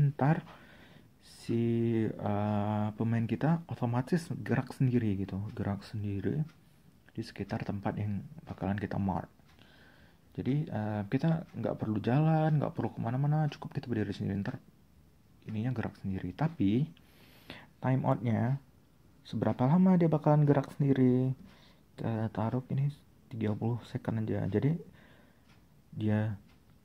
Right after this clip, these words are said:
di satu location tuh tiga puluh detik, baru dia bergerak tempat lain gitu. Ah, dan untuk jarak geraknya kita taruh seratus. Kalau jarak geraknya lebih dari seratus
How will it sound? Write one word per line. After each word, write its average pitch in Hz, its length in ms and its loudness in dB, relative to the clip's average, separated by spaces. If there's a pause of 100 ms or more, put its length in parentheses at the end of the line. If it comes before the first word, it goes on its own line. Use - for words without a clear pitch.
(340)
di 104 480 0
satu 101 400 -2
location 101 480 -4
tuh 156 240 0
tiga 107 160 0
puluh 101 320 0
detik, - 240 -4 (280)
baru 151 240 2
dia 170 160 4
bergerak 117 400 2
tempat 95 240 -4
lain 95 400 0
gitu. 92 240 -6
Ah, 82 400 -2
dan 98 240 2
untuk 98 160 2
jarak 98 400 4
geraknya 143 880 4
kita - 240 -4
taruh - 320 0 (560)
seratus. 117 320 0 (720)
Kalau 104 240 -2
jarak 104 320 0
geraknya 127 800 2
lebih 113 560 2
dari 110 240 0
seratus 107 680 -2